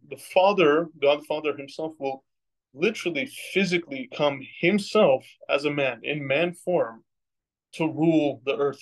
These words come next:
from Jerusalem. So that's what it's saying, right? The Son is given, and his title shall be Everlasting Father. So who is that other than the Father, you know, God himself in man form? So I just wanted to start with that statement. I think that's really powerful because,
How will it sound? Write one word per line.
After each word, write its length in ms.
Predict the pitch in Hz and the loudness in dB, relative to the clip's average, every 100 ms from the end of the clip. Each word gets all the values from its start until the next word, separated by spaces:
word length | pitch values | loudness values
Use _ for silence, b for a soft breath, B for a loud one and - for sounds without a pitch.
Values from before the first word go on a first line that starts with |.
| - | -6
from 200 | 147 139 | -4 -4
Jerusalem. 720 | 131 135 135 - 120 113 - _ _ b b | -6 -10 -10 -10 -6 -6 -8 _ _ b b
So 160 | - 147 | -4 4
that's 220 | 151 156 | 4 4
what 120 | 151 | -4
it's 140 | 143 - | -4 -4
saying, 240 | 131 120 | -4 0
right? 280 | 135 135 - | 0 0 -4
The 80 | - | -18
Son 300 | - 185 196 | -2 0 0
is 140 | 160 | -6
given, 420 | 185 180 190 190 _ _ | -6 -6 -8 -10 _ _
and 100 | 139 | -8
his 120 | 143 | -2
title 200 | 156 156 | 0 0
shall 180 | 156 156 | -2 -4
be 160 | 151 151 | -4 -2
Everlasting 680 | 156 165 156 147 - 139 - - | 0 0 -2 -6 -8 -14 -4 2
Father. 340 | 156 143 120 | 2 2 -4
So 240 | - 139 | -2 -2
who 320 | 143 180 175 170 | 0 -2 -2 -2
is 220 | 160 156 | -2 0
that 180 | 151 147 | 2 2
other 240 | 147 143 139 | 2 0 -4
than 180 | 135 | -6
the 80 | 131 - | -8 -8
Father, 440 | - 151 139 123 - _ _ 139 | -4 -2 -4 -10 -12 _ _ -12
you 80 | |
know, 80 | 127 | -6
God 260 | 123 139 135 | 4 4 4
himself 380 | 131 - 127 131 | -2 0 0 0
in 100 | 123 | -6
man 220 | 127 120 | -6 -6
form? 400 | - 135 123 - B B B | -2 0 0 -8 B B B
So 100 | - | 2
I 40 | 156 | 2
just 180 | 170 | 2
wanted 220 | 175 165 151 | -2 -2 -2
to 60 | |
start 220 | - 156 | -2 -2
with 100 | 143 | 0
that 140 | 139 135 | -2 -4
statement. 320 | - 143 135 | -8 -10 -6
I 60 | 127 | -8
think 180 | 139 | -6
that's 200 | 135 - | -8 -6
really 200 | 143 139 | -6 -6
powerful 480 | - 131 135 135 139 | 0 6 6 4 -4
because, 420 | 135 135 143 127 | -4 0 0 0